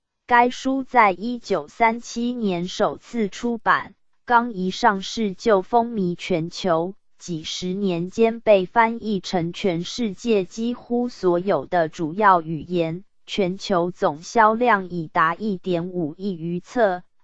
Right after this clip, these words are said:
被视为社交心理和沟通技巧的圣经。它改变了千千万万人的命运。发明之王爱迪生、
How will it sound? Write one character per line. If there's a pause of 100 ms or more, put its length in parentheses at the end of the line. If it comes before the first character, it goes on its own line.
被
视
为
社
交
心
理
和
沟
通
技
巧
的 (160)
圣
经。 (1120)
它
改
变
了
千
千
万
万
人
的
命
运。 (1160)
发
明
之
王
爱
迪
生、